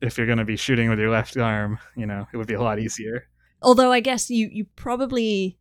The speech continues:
Speaker 2: well, no, I certainly spend more time in the game, like, when I'm shooting, it's off the bike. I rarely will fire my gun on the ri-, on the bike.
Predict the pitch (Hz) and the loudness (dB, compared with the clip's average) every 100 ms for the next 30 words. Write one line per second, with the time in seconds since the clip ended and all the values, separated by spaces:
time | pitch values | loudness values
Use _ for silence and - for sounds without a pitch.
0 | _ _ - 196 196 202 196 202 226 175 | _ _ 0 2 4 4 4 2 0 0
1 | 180 175 202 175 175 175 - 180 165 160 | 0 0 2 2 2 0 -2 -2 -2 -4
2 | 160 - _ _ - - - 202 190 175 | -8 -14 _ _ -20 -18 -4 -2 0 0
3 | 196 185 180 165 - 196 175 160 - 185 | 2 2 -2 -4 -4 -2 -2 -2 -4 -4
4 | - 170 165 - - - 156 - 156 147 | -4 -4 -6 -8 -10 -10 -10 -8 -8 -10
5 | - - 196 190 202 208 190 190 180 170 | -12 -4 -2 0 4 4 4 2 0 -2
6 | 170 170 160 156 160 160 151 160 156 143 | -2 -4 -2 -4 -4 -6 -6 -6 -6 -6
7 | - - 185 170 160 127 - - | -10 -4 -2 -2 -6 -10 -16 -20